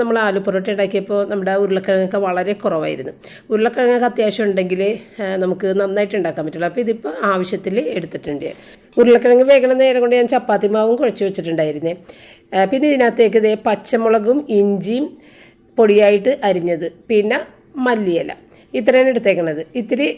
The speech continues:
ചെറുനാരങ്ങ നീര്. എൻ്റെ കയ്യിൽ ആംചൂർ പൗഡർ ഇല്ല. ആംചൂർ പൗഡർ ഉണ്ടെങ്കിൽ അത് ഇടണേ നല്ലത്. അപ്പോൾ ചെറുനാരങ്ങ ഇട്ടാലും മതി,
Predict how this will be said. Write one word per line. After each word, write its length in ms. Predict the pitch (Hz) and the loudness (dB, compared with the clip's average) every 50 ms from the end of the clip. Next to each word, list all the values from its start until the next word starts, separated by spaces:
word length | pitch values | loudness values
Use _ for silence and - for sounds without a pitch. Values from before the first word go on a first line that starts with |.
| - - | -4 -2
ചെറുനാരങ്ങ 480 | 247 220 190 196 190 180 185 185 185 180 | 0 0 2 2 2 2 2 2 0 0
നീര്. 180 | 170 160 160 - - - | -2 -2 -4 -4 -4 -2
എൻ്റെ 160 | 214 214 208 240 | -2 0 2 2
കയ്യിൽ 220 | 247 262 254 247 254 262 277 277 220 | 4 4 4 4 4 2 2 2 -2
ആംചൂർ 320 | 208 202 202 202 - 214 196 196 | -2 -2 -2 -2 -4 -4 0 0
പൗഡർ 240 | 202 208 196 208 240 226 | 0 0 0 0 0 0
ഇല്ല. 120 | 190 165 160 - 180 | 0 -2 -4 -2 -2
ആംചൂർ 280 | 190 196 190 196 233 226 - | -2 -2 0 -2 -2 0 0
പൗഡർ 180 | 233 226 220 247 262 | 0 0 0 0 0
ഉണ്ടെങ്കിൽ 260 | 262 254 247 247 254 330 339 - 214 | 0 0 0 -2 -2 -4 -4 -4 -4
അത് 100 | 190 190 202 | -2 0 -2
ഇടണേ 220 | 190 185 180 175 160 156 | -2 -2 -2 -2 -2 -4
നല്ലത്. 260 | 156 156 156 160 151 - - - - | -4 -6 -8 -12 -14 -16 -14 -10 -6
അപ്പോൾ 140 | 214 208 247 240 - | -4 -2 -2 0 0
ചെറുനാരങ്ങ 480 | 269 226 214 214 220 214 208 214 226 247 | -2 0 0 0 0 0 0 0 0 0
ഇട്ടാലും 260 | 233 - 233 233 233 233 | -2 -2 -2 -2 -2 -2
മതി, 180 | 226 190 180 185 | -2 -2 -4 -6